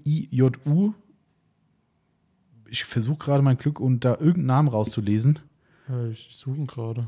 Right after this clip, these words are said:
Speaker 1: Äh, in der Mitte, Mitte,
Speaker 2: Ah, ja.
Speaker 1: ja, auf dem Instagram-Zettel.
Speaker 2: Ja.
Speaker 1: Also mir fällt gerade nichts ein, wa-, was man daraus als Name ableiten könnte.
Speaker 2: Hm.
Speaker 1: Aber ist auch nicht so schlimm. R S M I U.
Speaker 2: Hm.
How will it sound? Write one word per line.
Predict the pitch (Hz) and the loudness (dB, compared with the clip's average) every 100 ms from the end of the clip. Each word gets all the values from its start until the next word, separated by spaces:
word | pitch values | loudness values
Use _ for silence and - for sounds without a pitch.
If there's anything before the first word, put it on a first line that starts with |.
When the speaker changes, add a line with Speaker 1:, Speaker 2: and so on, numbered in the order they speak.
| 117 | 0
Speaker 1:
Äh, | 117 | 2
in | |
der | 113 | 4
Mitte, | 110 127 147 139 101 | 2 2 2 2 2
Mitte, | 117 131 - - 113 - 151 | 0 0 -4 -8 -8 -6 -2
Speaker 2:
Ah, | 151 127 | 0 2
ja. | 113 107 98 | 0 -4 -4
Speaker 1:
ja, | 110 - _ _ - _ - _ | -8 -10 _ _ -20 _ -20 _
auf | 110 104 | -8 -6
dem | 104 101 - | -4 -6 -4
Instagram-Zettel. | 127 127 110 98 - 107 123 | -4 -4 -4 -4 -4 0 0
Speaker 2:
Ja. | - - - - _ _ _ _ _ _ _ _ _ | 0 -6 -20 -20 _ _ _ _ _ _ _ _ _
Speaker 1:
Also | 104 104 | -8 -2
mir | 113 | 0
fällt | 113 127 | 2 2
gerade | - 120 | 2 2
nichts | 135 117 | 0 2
ein, | 113 127 | 4 6
wa-, | 120 | 4
was | 110 117 | 2 2
man | 123 | 2
daraus | 113 107 117 | 4 2 2
als | 87 113 - | 0 -2 0
Name | 110 123 | 2 2
ableiten | 80 98 92 92 | 0 -2 -2 -2
könnte. | 101 98 110 - _ _ - - - | -2 -4 -4 -8 _ _ -20 -20 -12
Speaker 2:
Hm. | 143 131 - - | -8 -8 -10 -6
Speaker 1:
Aber | 107 110 | 0 0
ist | 107 | 0
auch | 117 | 0
nicht | 107 | 0
so | 101 117 | 0 -2
schlimm. | - 143 151 - _ _ _ - | 2 2 0 -8 _ _ _ -10
R | - 117 | -2 0
S | 117 120 - _ _ _ _ _ - | 0 -4 -8 _ _ _ _ _ -4
M | 113 | -2
I | 123 123 113 120 | -2 -2 -2 0
U. | 151 156 - _ _ _ _ _ _ _ _ _ _ _ _ | -2 -4 -16 _ _ _ _ _ _ _ _ _ _ _ _
Speaker 2:
Hm. | 120 98 | -10 -10